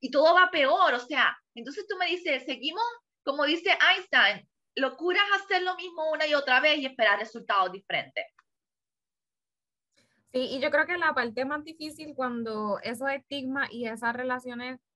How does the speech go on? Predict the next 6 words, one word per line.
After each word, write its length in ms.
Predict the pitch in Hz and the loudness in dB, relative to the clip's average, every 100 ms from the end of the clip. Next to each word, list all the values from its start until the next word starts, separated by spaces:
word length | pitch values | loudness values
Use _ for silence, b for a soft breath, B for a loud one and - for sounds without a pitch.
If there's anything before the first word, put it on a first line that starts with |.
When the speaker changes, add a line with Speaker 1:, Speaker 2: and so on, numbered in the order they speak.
| _ | _
Speaker 2:
no 260 | 208 214 | -6 -4
saludables 600 | 220 240 240 247 233 254 247 | -2 -2 0 0 0 -2 -6
se 100 | 226 | -4
dan 480 | 196 190 233 247 _ _ _ _ | -4 -4 -8 -12 _ _ _ _
entre 300 | 208 208 180 | -8 -4 -6
familiares, 680 | 196 170 180 180 180 170 170 | -6 -8 -8 -4 -4 -4 -8